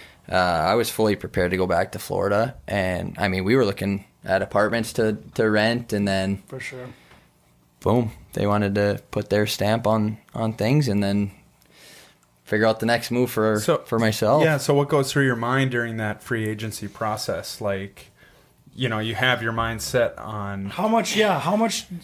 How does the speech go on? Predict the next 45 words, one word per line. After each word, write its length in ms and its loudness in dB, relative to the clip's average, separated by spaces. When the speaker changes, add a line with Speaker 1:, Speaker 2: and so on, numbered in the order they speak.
Speaker 2:
do 100 -4
you 140 4
have 160 2
to 60 -2
say, 320 4
or 140 4
is 140 -2
your 160 0
agent 500 -2
kinda 220 -4
like, 200 -8
"Nah, 240 -4
we're, 240 -10
we're 220 -10
gonna 160 -12
look 200 -12
here, 360 -14
or 320 -12
we're 180 -16
gonna" 180 -18
Speaker 1:
Well, 440 4
so 180 0
they 160 4
didn't, 220 2
so 220 2
with 200 2
restriction, 520 -2
restricted 480 -4
free 160 0
agency, 360 -2
they 140 2
had 260 0
to 420 2
qualify 640 0
me, 240 -10
which 220 -4
is, 260 0
like, 420 0
X 240 -2
percent 760 -4
above 360 0
your 120 -2
last 380 0
pay 500 -2
and 200 -10